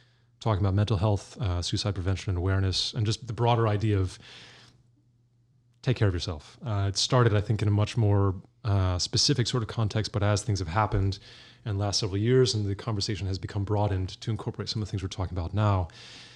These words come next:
uh, that idea of what are we not talking about, and how can we talk about that to support,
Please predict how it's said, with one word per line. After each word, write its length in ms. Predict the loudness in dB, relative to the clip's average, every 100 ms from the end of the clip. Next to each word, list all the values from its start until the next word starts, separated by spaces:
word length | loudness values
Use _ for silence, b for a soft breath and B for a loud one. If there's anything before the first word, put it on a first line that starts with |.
| B B
uh, 380 | -4 -2 0 -2 -6 -12 -6
that 180 | -2 0
idea 400 | 0 2 4 4
of 300 | 2 -2 -8
what 220 | -2 2
are 40 | 4
we 80 | 4
not 260 | 2 0
talking 300 | -2 -4 -4
about, 280 | -6 -6 -8 -8
and 340 | -4 -4 -6 B B B B
how 200 | 0 0
can 260 | 2 2 2
we 80 | 2
talk 260 | 0 -2
about 240 | -2 -4 -4
that 260 | -6 -8
to 340 | -4 -2 -2 -2
support, 500 | -4 -4 -2 -2 -2